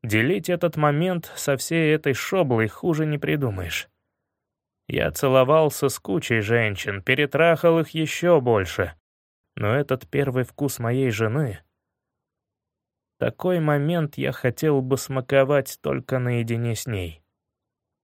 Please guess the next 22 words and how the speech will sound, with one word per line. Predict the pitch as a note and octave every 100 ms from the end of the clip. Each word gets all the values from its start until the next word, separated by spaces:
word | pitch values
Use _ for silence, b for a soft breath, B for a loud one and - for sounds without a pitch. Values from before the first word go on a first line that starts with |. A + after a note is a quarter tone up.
| _
Я | A2+ C3 D#3+
знал, | F#3+ G#3 F#3+
что | - F3
и | E3+
Арии | G3 F#3+ B2
куда | A#2 C3 D3
комфортнее | C#3 C3+ B2 F3+ E3 C3+ B2+
было | A#2+ D#3 C3+
бы | C3+
в | A#2+
более | B2 D3+ C#3+
уединенном | C#3 C3+ B2+ D#3 D3 C3 D3
месте. | D#3 G#2+ - - F2+ _ _ _ _ _
Но | -
еще | A#2 C3+ - C3+
бы, | A2+ F#2+ - _
ведь | - -
этот | F3 E3 -
поцелуй | D3+ - C#3+ D3 D#3
для | C3 B2+
нее | B2+ B2 C3
первый. | - C3+ A#2 G#2 F2